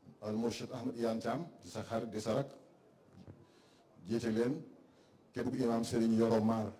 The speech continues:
jiite leen. Wóoru Madiou, rakki xalifa bi muy Cheikh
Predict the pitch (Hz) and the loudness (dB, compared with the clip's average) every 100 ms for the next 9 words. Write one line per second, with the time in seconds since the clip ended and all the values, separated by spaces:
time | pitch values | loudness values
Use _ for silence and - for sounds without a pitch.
0 | 107 110 120 113 117 139 - - - - | -6 -2 -2 -2 -6 -12 -18 -20 -20 -20
1 | _ _ _ _ - - - _ - - | _ _ _ _ -20 -20 -20 _ -20 -20
2 | - - - - - - _ _ _ _ | -20 -20 -20 -20 -20 -20 _ _ _ _
3 | _ - - _ _ - 117 127 127 127 | _ -20 -20 _ _ -10 0 2 4 2
4 | 120 113 - - - - - - - - | 0 -2 -6 -12 -20 -20 -20 -20 -10 -8
5 | 120 131 131 120 110 117 113 117 110 - | -6 -6 -4 -2 -4 -4 -4 -4 -6 -6
6 | 120 | -6